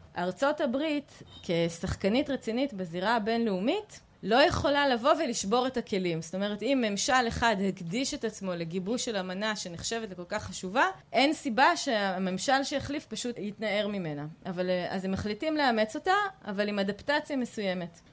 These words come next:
ניקסון אומר, "אוקיי, נתמוך, נגיש לאשרור,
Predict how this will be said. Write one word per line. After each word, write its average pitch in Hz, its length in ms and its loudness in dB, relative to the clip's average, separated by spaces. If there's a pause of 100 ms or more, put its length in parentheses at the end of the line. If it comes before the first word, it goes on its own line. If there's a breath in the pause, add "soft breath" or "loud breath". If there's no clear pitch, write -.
ניקסון 240 380 0
אומר, 214 380 2 (220)
"אוקיי, 277 400 0 (140)
נתמוך, 202 540 0
נגיש 196 360 -2
לאשרור, 233 600 -2